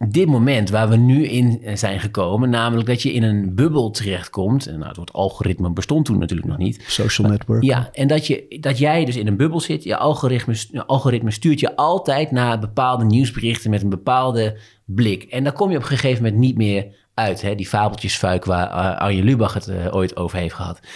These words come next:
Speaker 1: En daar werd op onze opleidingen op, eh, voor gewaarschuwd. En, eh, daar werd heel erg gehamerd op het feit van, eh,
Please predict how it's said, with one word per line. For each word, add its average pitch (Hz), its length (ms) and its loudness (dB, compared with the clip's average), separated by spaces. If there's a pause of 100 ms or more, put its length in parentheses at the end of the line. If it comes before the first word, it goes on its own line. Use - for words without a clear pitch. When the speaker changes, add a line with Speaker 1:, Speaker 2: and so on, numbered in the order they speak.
(360)
Speaker 1:
En 147 140 0
daar 170 120 4
werd 202 200 0 (180)
op 147 160 -2
onze 139 220 2
opleidingen 113 580 2
op, 113 280 0
eh, 98 400 2 (280)
voor 117 260 0
gewaarschuwd. 131 720 0 (600)
En, 123 280 4
eh, 110 80 0
daar 147 200 2
werd 120 120 0
heel 147 240 4
erg 107 120 0
gehamerd 127 640 2
op 120 80 -4
het - 100 -8
feit 110 260 -4
van, 113 240 -2
eh, 113 60 -8